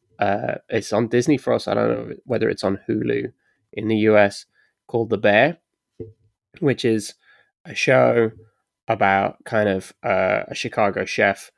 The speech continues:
who works for a top, um, Michelin-starred restaurant, and then his brother dies, and he ends up going back to Chicago, uh, and sort of taking over his, uh,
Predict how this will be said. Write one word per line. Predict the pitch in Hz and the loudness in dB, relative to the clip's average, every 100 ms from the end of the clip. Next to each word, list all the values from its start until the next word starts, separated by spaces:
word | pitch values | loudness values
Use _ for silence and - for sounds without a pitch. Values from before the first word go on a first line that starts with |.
| _ _ _ _ | _ _ _ _
who | 120 104 98 104 101 - | 0 2 2 0 -2 -2
works | 113 98 73 - | 2 2 0 -4
for | 110 104 104 113 - _ _ _ | -2 -2 -2 -4 -8 _ _ _
a | 120 | -10
top, | 117 120 85 - _ _ _ _ _ _ - | 0 2 0 -6 _ _ _ _ _ _ -2
um, | 107 95 95 92 92 131 - _ _ | 2 2 2 -2 -6 -8 -14 _ _
Michelin-starred | 110 113 - 104 98 - 107 98 95 101 | 0 2 2 0 -2 -2 -2 0 -2 -2
restaurant, | 95 - 107 104 95 - _ _ _ | -2 -2 -2 -2 -4 -8 _ _ _
and | - 107 | -4 -2
then | 104 | -2
his | 101 | -2
brother | - 110 104 | 0 0 2
dies, | 98 98 92 95 95 - _ _ _ | 2 2 2 0 -2 -10 _ _ _
and | 110 104 | 0 2
he | |
ends | 101 98 | 2 0
up | 104 - | -4 -2
going | 110 101 | -4 -2
back | 104 - | -4 -6
to | 98 | -8
Chicago, | - 104 110 101 98 98 95 101 _ _ _ _ _ | -6 -2 0 0 0 0 0 -2 _ _ _ _ _
uh, | - - _ - | -8 -8 _ 0
and | 107 98 95 98 - - _ | 2 2 -2 -6 -8 -18 _
sort | - 123 104 | 0 2 2
of | 98 - - - | 0 -6 -18 -2
taking | 107 101 107 | -2 0 -2
over | 101 98 104 98 | 0 -2 -2 -2
his, | 98 95 - - _ _ _ _ _ - | -2 -4 -6 -14 _ _ _ _ _ -2
uh, | 104 95 90 90 | 0 2 0 -2